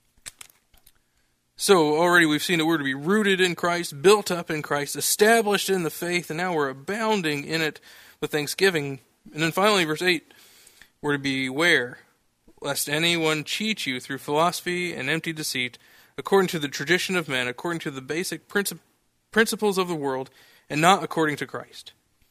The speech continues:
You and I have to be vigilant, knowing that there are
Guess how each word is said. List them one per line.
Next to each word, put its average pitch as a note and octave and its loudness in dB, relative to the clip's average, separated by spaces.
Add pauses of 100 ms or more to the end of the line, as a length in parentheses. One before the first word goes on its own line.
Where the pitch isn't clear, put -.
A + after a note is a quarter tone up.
(360)
You E3+ 2
and F3+ 4
I F3+ 4
have E3+ 0
to E3 -10
be C#3+ -2
vigilant, D3 -2
knowing E3+ 2
that D#3+ -2
there E3+ -2
are D3+ 2